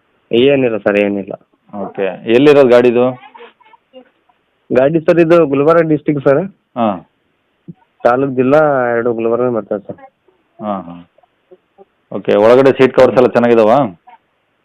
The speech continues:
Speaker 1: ಹಾಂ ಸರ್, ನಾವು ಥರ್ಡ್ ಓನರ್ ಇದ್ದೀವಿ ಸರ್.
Speaker 2: ಅಲ್ಲ, ಸೀಟ್ ಕವರ್ಸು ಎಲ್ಲ ಚೆನ್ನಾಗಿದಾವ?
Speaker 1: ಹಾಂ ಸರ್, ಇವು ಯಾವ, ಯಾವ ಥರ ಫೋಟೋ ಇದೆ ಅದೇ ಥರ ಇದೆ ಸರ್ ಇವಾಗ.
Speaker 2: ಆ, ಎ ಸಿ, ಪವರ್ ವಿಂಡೋ ಎಲ್ಲ ವರ್ಕಿಂಗ್ ಇದಾವ?
Speaker 1: ಹಾ,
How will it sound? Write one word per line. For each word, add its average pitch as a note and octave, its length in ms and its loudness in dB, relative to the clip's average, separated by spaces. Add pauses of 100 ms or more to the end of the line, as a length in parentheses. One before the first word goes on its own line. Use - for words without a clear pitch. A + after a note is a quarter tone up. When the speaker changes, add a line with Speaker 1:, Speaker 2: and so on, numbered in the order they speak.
(520)
Speaker 1:
ಹಾಂ D3 160 2
ಸರ್, E3 300 -2
ನಾವು D3+ 220 0
ಥರ್ಡ್ D3+ 240 0
ಓನರ್ E3+ 220 -2
ಇದ್ದೀವಿ C#3+ 180 -2
ಸರ್. G#2+ 160 -12 (420)
Speaker 2:
ಅಲ್ಲ, A#2+ 180 4
ಸೀಟ್ C#3+ 380 0
ಕವರ್ಸು D3 380 4
ಎಲ್ಲ C#3+ 140 6
ಚೆನ್ನಾಗಿದಾವ? C3+ 480 4 (1500)
Speaker 1:
ಹಾಂ D#3+ 220 0
ಸರ್, C#3 160 -2
ಇವು D3 240 -4
ಯಾವ, D3+ 360 0
ಯಾವ D3+ 220 0
ಥರ F3 220 -4
ಫೋಟೋ E3 240 -8
ಇದೆ E3+ 140 -4
ಅದೇ C#3+ 220 -2
ಥರ C#3+ 120 -2
ಇದೆ B2 200 -6
ಸರ್ A2+ 160 -10
ಇವಾಗ. G#2 220 -8 (460)
Speaker 2:
ಆ, G#2+ 60 -10 (320)
ಎ A2+ 180 4
ಸಿ, C#3+ 200 4
ಪವರ್ C3+ 300 6
ವಿಂಡೋ C#3 200 4
ಎಲ್ಲ C#3 200 6
ವರ್ಕಿಂಗ್ C3 340 2
ಇದಾವ? C3 180 6 (1120)
Speaker 1:
ಹಾ, C3 100 0